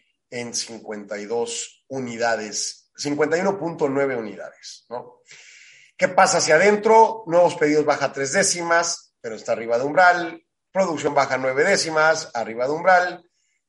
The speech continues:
Empleo baja una décima, sigue arriba de umbral. Y solo entrega de productos baja ocho décimas y baja por debajo de umbral a cuarenta y nueve punto dos unidades.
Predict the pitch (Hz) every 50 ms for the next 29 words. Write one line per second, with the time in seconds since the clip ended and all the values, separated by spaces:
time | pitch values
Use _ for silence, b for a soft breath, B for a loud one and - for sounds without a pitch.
0 | _ _ _ _ - 156 147 147 147 165 170 170 160 156 147 127 - 143 139 147
1 | 156 165 190 202 175 - 165 165 165 165 165 170 - - - - - - 165 156
2 | 135 139 127 120 120 123 127 127 135 147 147 175 180 180 180 - - 147 139 -
3 | - 180 170 170 165 160 147 135 135 147 147 147 139 131 - 127 123 127 120 -
4 | 139 131 - - - - _ 120 131 131 - - 131 113 - - 117 113 120 113
5 | - - 117 117 117 110 107 107 - - _ _ - 123 123 123 117 - _ _
6 | _ 110 98 107 110 110 - - - 107 101 - b b b b b b b b
7 | _ 120 113 117 123 127 123 127 123 123 131 131 101 110 104 104 98 104 101 110
8 | 113 110 - - 113 110 104 107 104 104 104 104 - - - _ _ _ 107 110
9 | 107 104 101 95 92 92 92 92 - - - - - _